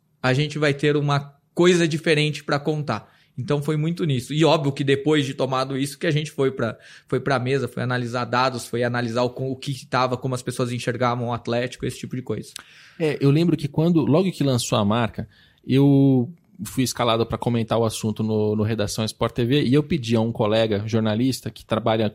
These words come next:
Speaker 2: como, como cientista de dados, o Guilherme Felitti, pra levantar, é, os tweets de um determinado momento e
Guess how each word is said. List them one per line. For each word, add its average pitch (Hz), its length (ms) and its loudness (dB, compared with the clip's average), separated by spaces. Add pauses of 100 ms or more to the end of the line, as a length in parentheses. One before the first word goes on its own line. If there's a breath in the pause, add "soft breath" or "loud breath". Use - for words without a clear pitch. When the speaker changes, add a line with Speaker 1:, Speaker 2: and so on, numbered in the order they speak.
(120)
Speaker 2:
como, 107 420 2
como 107 220 -4
cientista 110 400 -2
de 113 100 -4
dados, 117 400 0
o 113 60 -2
Guilherme 110 260 0
Felitti, 131 440 -4 (300 soft breath)
pra 175 80 -2
levantar, 190 640 0 (240 soft breath)
é, 135 520 0
os 139 180 0
tweets 170 480 0
de 123 100 -2
um 135 40 0
determinado 127 600 0
momento 165 560 2 (540 soft breath)
e 175 460 4